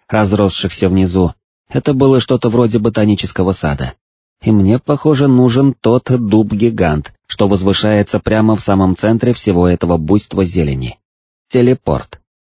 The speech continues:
Я перенесся на верхушку дерева поближе и принялся осматривать землю более внимательно.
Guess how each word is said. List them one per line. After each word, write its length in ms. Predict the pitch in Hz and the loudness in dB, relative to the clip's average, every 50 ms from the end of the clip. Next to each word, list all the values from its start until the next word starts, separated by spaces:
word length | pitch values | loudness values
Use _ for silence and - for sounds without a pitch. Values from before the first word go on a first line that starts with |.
| _ _ _ _ _ | _ _ _ _ _
Я 180 | - 127 135 131 | -2 -2 0 2
перенесся 560 | 135 131 131 131 131 131 123 - - 127 123 | 2 2 4 4 4 2 2 0 0 0 2
на 120 | 120 117 | 2 2
верхушку 460 | 117 117 113 - 117 110 - - 113 | 2 0 0 0 -2 -2 0 0 -2
дерева 440 | 101 110 117 117 113 107 107 110 104 - _ | 0 0 0 2 2 2 2 0 -2 -2 _
поближе 640 | - 110 104 90 95 95 104 110 107 127 131 123 - _ _ _ _ _ - | -4 -2 -2 0 0 0 0 0 0 0 -2 -2 -4 _ _ _ _ _ -6
и 60 | 127 | -2
принялся 520 | - 131 131 131 127 120 - - 127 127 | 0 2 2 2 2 2 0 0 0 0
осматривать 560 | 120 - - 120 120 113 110 117 120 117 110 | 0 0 0 0 2 2 2 2 2 2 0
землю 400 | 101 95 101 104 104 107 110 120 | 0 0 0 2 2 2 2 2
более 380 | 117 104 98 92 87 90 92 92 | 2 2 2 2 2 2 2 2
внимательно. 640 | 92 101 98 95 85 78 - 73 71 69 65 62 | 2 0 0 0 -2 -2 -4 -4 -4 -4 -6 -6